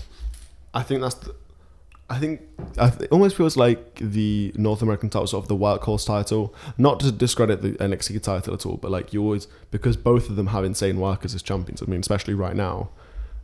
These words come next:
Um, but it's almost like they put on, mm, like, this, it doesn't matter about the storylines as much with that title. It's more about,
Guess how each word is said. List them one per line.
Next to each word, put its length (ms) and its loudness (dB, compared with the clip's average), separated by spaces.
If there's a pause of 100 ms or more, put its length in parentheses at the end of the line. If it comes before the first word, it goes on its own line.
(160)
Um, 360 -2 (1300)
but 140 2
it's 140 2
almost 240 2
like 180 0
they 160 6
put 180 10
on, 280 8
mm, 380 6
like, 240 0
this, 120 2
it 80 -2
doesn't 240 6
matter 140 4
about 160 2
the 80 -2
storylines 500 2
as 140 -2
much 200 -2
with 120 -4
that 160 -4
title. 500 -4 (240)
It's 140 -2
more 180 4
about, 300 -2